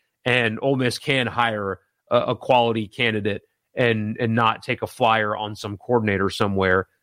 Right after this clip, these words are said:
that the list will be a good one and one that they can execute. So credit to him for that, 'cause that's reality. College football's changed a lot,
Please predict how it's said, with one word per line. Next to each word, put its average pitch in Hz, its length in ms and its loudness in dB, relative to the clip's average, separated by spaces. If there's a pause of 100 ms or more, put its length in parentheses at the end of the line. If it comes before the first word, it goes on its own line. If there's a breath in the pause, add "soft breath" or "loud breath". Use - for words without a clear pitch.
(100)
that 113 240 0
the 120 80 2
list 117 300 0
will 117 120 0
be 104 160 2
a 95 40 -4
good 120 180 2
one 104 380 0
and 107 200 0
one 110 160 2
that 104 100 -6
they 110 120 0
can 104 140 -4
execute. 107 560 -6 (920)
So - 160 0
credit 151 300 2
to 120 120 -4
him 98 120 -8
for 98 100 -12
that, 98 320 -4
'cause 113 120 -12
that's 139 300 0
reality. 107 600 -4
College 131 240 0
football's 120 280 -6
changed 113 340 -4
a 101 40 -6
lot, 92 380 -2